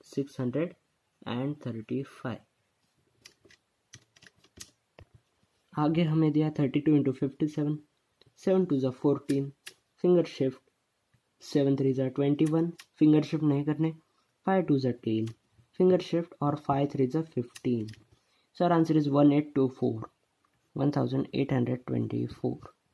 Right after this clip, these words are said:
फिर है सिक्सटी फ़ाइव into ट्वेंटी थ्री, थ्री फ़ाइव जा फ़िफ़्टीन, फिंगर शिफ्ट, थ्री सिक्स जा एटीन, फिंगर शिफ्ट नहीं करने, टू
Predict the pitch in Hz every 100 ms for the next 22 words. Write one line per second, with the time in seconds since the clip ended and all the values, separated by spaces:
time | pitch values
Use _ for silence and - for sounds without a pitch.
0 | - - - - - - _ - _ -
1 | - _ _ _ _ _ 156 151 147 147
2 | 160 - - 180 156 139 139 135 135 135
3 | 135 135 _ _ _ _ - 160 175 175
4 | 123 120 127 131 - 190 - - 160 165
5 | 156 - _ _ _ _ - 143 139 139
6 | 160 160 - _ _ _ _ _ _ _
7 | - 143 143 151 - - 131 123 127 123
8 | - 131 135 131 156 160 160 _ _ _
9 | - 170 170 175 160 156 143 147 143 143
10 | - _ _ 151